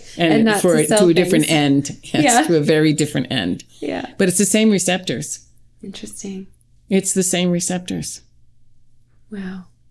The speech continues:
Speaker 1: So if you know that and you're just working to change the receptors, that's all it is. There's a quote, I think from Ashley Montagu or somewhere, I'd have to look it up, that our skin is an externalization of our nervous system.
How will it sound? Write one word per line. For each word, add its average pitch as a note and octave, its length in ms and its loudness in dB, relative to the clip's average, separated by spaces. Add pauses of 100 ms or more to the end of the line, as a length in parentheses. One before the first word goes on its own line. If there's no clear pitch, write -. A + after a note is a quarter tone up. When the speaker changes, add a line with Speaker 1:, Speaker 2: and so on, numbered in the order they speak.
(880)
Speaker 1:
So G3 160 0
if F3+ 160 2
you F3 80 4
know F3 280 4
that D3+ 360 0
and D#3+ 160 2
you're D3+ 80 2
just D#3 180 -4
working E3+ 440 0
to D#3+ 100 -2
change E3 380 0
the D#3+ 80 -2
receptors, D3+ 800 -4 (1120)
that's D#3+ 220 -6
all D3+ 180 -4
it D#3 60 -4
is. D#3 400 -8 (480)
There's F#3+ 120 -2
a G3 60 2
quote, A3+ 340 0
I - 60 0
think A3+ 220 0
from F#3+ 180 -2
Ashley F3 320 -2
Montagu G3+ 580 -2
or E3+ 160 -4
somewhere, E3 520 -2
I'd D3 140 -4
have D3+ 220 -12
to D#3+ 100 -8
look D#3 180 -6
it D#3 80 -6
up, C#3+ 200 -8 (360)
that F3 260 -2
our F#3+ 300 0
skin F#3 720 0 (400)
is F3 360 2
an F3+ 140 2
externalization F3+ 840 0
of D#3 80 0
our D#3+ 160 2
nervous E3 420 0
system. - 480 -8